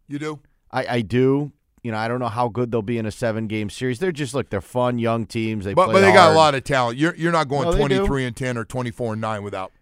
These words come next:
Speaker 1: a lot
Speaker 2: They
Speaker 1: of talent.
Speaker 2: do. But a lot of these, you know, better veteran teams seem like they don't, just don't care about the regular season. I don't know what you do there, man. You see the Nets got fined?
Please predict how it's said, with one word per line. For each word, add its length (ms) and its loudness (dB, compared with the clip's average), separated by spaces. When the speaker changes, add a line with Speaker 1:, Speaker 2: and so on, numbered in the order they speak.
Speaker 1:
a 40 -8
lot 120 -4
Speaker 2:
They 80 0
Speaker 1:
of 80 -6
talent. 260 0
Speaker 2:
do. 100 -20
But 120 0
a 20 2
lot 300 2
of 80 0
these, 280 -4
you 80 -2
know, 80 0
better 320 0
veteran 440 0
teams 280 -4
seem 160 -6
like 200 -4
they 120 -4
don't, 300 -6
just 220 -16
don't 160 -8
care 200 -4
about 220 -4
the 80 -10
regular 380 -6
season. 540 -8
I 140 8
don't 100 6
know 60 6
what 240 2
you 40 -6
do 200 0
there, 180 2
man. 140 -4
You 80 -8
see 160 -2
the 80 0
Nets 320 0
got 180 -2
fined? 520 -6